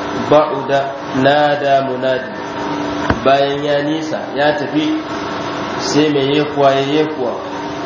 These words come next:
"Qad ambaytu fariidati." Na riga na zartar da tilas ɗina akan al'ummata, akan wato bayina. "Wa khaffaftu an ibadi," na kuma ragewa bayina abin da na dora musu.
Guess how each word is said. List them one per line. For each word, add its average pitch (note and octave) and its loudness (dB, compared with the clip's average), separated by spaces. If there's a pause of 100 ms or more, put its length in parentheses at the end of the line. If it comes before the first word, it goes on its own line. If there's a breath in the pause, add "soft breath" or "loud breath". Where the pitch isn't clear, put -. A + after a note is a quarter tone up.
(340)
"Qad D#3 6 (180)
ambaytu C#3+ 0 (100)
fariidati." C3+ 0 (1700)
Na D3+ 4
riga C3+ 0
na D3+ 2
zartar D3+ -2
da C#3+ 0 (120)
tilas D3+ 0 (160)
ɗina D3 2
akan C#3+ 0
al'ummata, B2+ -2 (140)
akan D#3 0 (120)
wato B2+ -2
bayina. C3 0 (1040)
"Wa D#3 6
khaffaftu D3 -2
an C#3 2
ibadi," C3 0
na C3+ -2
kuma C3+ -6
ragewa B2 -2 (180)
bayina B2+ 0
abin C#3 -4
da A#2+ -4
na A#2+ -4
dora A#2 -2
musu. G#2 -8